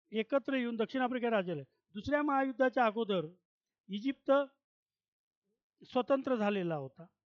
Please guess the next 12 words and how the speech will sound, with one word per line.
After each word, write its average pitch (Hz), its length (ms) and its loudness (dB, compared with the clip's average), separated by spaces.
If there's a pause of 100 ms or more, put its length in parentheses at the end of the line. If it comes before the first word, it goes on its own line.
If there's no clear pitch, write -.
(480)
त्यानंतर 269 500 2
लिबिया, 240 600 2 (500)
ट्युनिशिया, 220 720 0 (160)
मोरोक्को, 214 760 -2 (220)
अल्जेरिया 202 680 0 (760)
घाना 190 520 2 (500)
ही 269 100 0
राष्ट्र 254 480 4 (520)
एकापाठोपाठ 233 800 0
एक 214 260 0 (220)
स्वतंत्र 220 440 -2
झाली. 151 300 -4